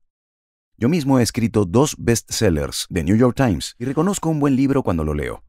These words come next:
Y cuando leí por primera vez que un actor de Hollywood había escrito un libro sobre el arte de vivir, pensé, "Está bien, quiero decir, Matthew McConaughey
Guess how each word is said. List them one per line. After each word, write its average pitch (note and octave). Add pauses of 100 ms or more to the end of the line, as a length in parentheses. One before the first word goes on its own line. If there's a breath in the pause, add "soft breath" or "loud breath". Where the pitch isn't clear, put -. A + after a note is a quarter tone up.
(840)
Y G#2+
cuando C#3
leí E3+
por -
primera A2+
vez G#2+
que F2+
un G#2+
actor A2+
de F#2
Hollywood E2 (220)
había A2+
escrito C3+
un B2
libro A2+
sobre D#2
el C2+
arte A#2+
de G2
vivir, D#2+ (680)
pensé, G2+
"Está A2
bien, D#3+ (100)
quiero A2+
decir, G#2 (240)
Matthew C3+
McConaughey B2+